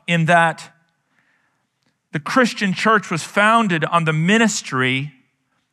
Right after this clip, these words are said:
of the apostles in the first century. Jesus didn't found the church himself. He commissioned the apostles to go and preach the Great Commission. And when they did, churches were formed and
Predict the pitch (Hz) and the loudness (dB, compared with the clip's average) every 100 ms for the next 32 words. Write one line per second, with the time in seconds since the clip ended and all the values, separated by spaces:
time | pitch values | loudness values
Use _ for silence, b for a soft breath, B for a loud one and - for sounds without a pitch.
0 | _ 160 151 160 156 - 190 208 196 123 | _ -4 -2 -2 -4 -6 0 2 0 -4
1 | 98 95 - 143 135 - 156 147 165 165 | -10 -10 -12 -10 -10 -4 -6 -4 -6 -6
2 | - 76 - _ _ _ _ _ _ _ | -8 -16 -18 _ _ _ _ _ _ _
3 | - 117 214 240 160 143 - 151 135 _ | -16 -6 -2 -2 -4 -8 -8 -8 -10 _
4 | _ - 175 185 202 180 143 135 - 202 | _ -6 0 2 2 0 -6 -6 0 0
5 | - 147 131 185 190 - 151 - 151 175 | 0 -8 -2 2 2 0 -6 -10 -6 -6
6 | 165 147 131 - 185 185 - 123 104 - | -6 -8 -6 0 2 2 -2 -8 -10 -14
7 | b b b b b 156 160 180 160 127 | b b b b b -4 0 2 0 -4
8 | b b b - 208 208 - 151 180 180 | b b b -4 -4 -4 -6 -4 -2 -2
9 | 180 160 156 202 - 143 143 147 151 127 | -4 -6 -2 -2 -4 -8 -6 -4 -4 -2
10 | 196 180 120 - _ _ _ _ _ _ | 0 0 -2 -10 _ _ _ _ _ _
11 | _ _ _ _ - 240 254 247 220 180 | _ _ _ _ -4 2 2 2 0 0
12 | 139 156 139 175 160 131 120 - 160 151 | 0 -2 -2 0 2 2 2 -2 -4 -2